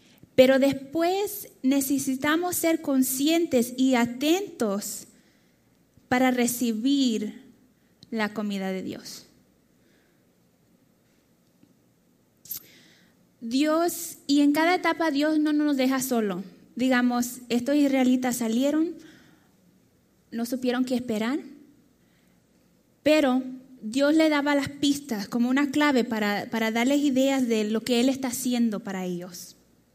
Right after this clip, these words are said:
Y si vemos en Santiago uno, de versículo dos a cuatro, nos dice,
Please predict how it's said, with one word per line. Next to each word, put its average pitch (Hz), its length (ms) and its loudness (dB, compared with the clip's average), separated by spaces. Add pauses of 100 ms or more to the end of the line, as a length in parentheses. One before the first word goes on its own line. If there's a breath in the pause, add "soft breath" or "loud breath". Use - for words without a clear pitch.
(1300 loud breath)
Y 269 520 2
si 294 180 0
vemos 302 380 2
en 330 100 4
Santiago 269 760 2
uno, 254 520 2 (1040 soft breath)
de 233 160 2
versículo 277 640 0
dos 247 240 -2
a 254 160 -4
cuatro, 247 600 -2 (1600 loud breath)
nos 254 240 2
dice, 254 500 0